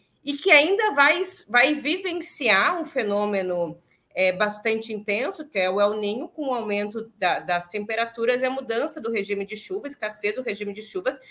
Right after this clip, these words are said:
sobretudo na região mais consumidora, que é o sudeste brasileiro.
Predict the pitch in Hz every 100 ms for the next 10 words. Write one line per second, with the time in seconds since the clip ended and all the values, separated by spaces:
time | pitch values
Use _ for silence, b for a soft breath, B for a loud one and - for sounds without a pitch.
0 | b - - 254 254 339 349 247 247 277
1 | 262 226 233 220 202 202 269 - 240 240
2 | 226 220 190 214 - 208 180 185 208 226
3 | 294 196 190 - 220 233 247 214 190 156